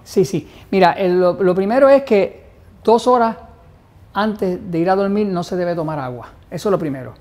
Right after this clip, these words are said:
El otro truco, que está en uno de los episodios de Metabolismo T V, es que debes comer algo salado o echarte un poquito de sal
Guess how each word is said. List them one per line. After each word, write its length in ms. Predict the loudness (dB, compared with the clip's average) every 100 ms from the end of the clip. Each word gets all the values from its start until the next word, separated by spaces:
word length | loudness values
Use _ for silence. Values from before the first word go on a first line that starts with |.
| -20 -20 -20 -2
El 120 | 2
otro 200 | 4 4
truco, 460 | 4 2 4 2 -2
que 80 | -4
está 180 | -4 -2
en 100 | 0
uno 120 | 2
de 40 | 4
los 80 |
episodios 360 | 2 0 0 0
de 80 | 0
Metabolismo 480 | -2 -2 0 -2 0
T 100 | 0
V, 180 | 0 -2 -20 -10
es 100 | -8
que 140 | -2 0
debes 260 | 0 -2
comer 260 | -4 0 2
algo 240 | 2 0
salado 540 | 0 0 2 2 0 -4 -16 -20 -20 -20 -20 -20 -6
o 60 | -2
echarte 280 | 0 0 0
un 40 |
poquito 300 | 0 0 2
de 100 | 0
sal 300 | -2 -4